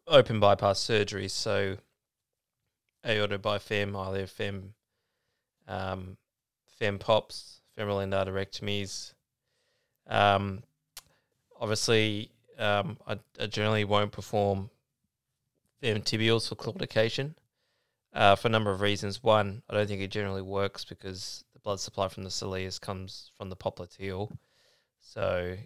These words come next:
I don't think they'll really get much benefit from that. Um,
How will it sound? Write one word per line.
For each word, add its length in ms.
I 80
don't 160
think 200
they'll 200
really 520
get 180
much 380
benefit 360
from 220
that. 260
Um, 360